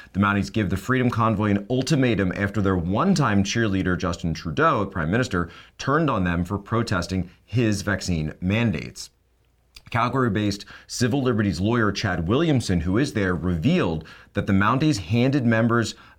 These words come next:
of the so-called Freedom Convoy an ultimatum on Tuesday. Williamson said the police have essentially shut down all negotiations. They've indicated they're gonna seize equipment, and they've indicated they are going to reopen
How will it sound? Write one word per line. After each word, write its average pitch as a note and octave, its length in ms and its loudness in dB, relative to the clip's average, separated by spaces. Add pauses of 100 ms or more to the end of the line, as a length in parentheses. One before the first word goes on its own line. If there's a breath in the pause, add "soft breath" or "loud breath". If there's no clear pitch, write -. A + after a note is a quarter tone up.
(120)
of G#2+ 300 0
the F2 80 -4
so-called A2+ 460 -2
Freedom B2 260 0
Convoy F#2 420 0
an D2+ 180 -6
ultimatum G2+ 600 0
on E2 180 -4
Tuesday. - 460 -6 (500 soft breath)
Williamson G#2 420 2
said G2 240 0
the D#2+ 60 -2
police A2+ 380 0
have F#2+ 120 0
essentially A2 460 0
shut - 400 0
down A#2 400 0
all A2 220 2
negotiations. G2 800 0
They've F#2 280 -2
indicated A#2 580 0 (160 loud breath)
they're F#2+ 100 0
gonna F2+ 200 2
seize B2 420 2
equipment, A#2 480 0
and F#2+ 100 2
they've - 200 -4
indicated A2 500 0
they G2+ 140 2
are G#2+ 100 2
going F#2+ 280 2
to F2 120 -4
reopen F2 960 0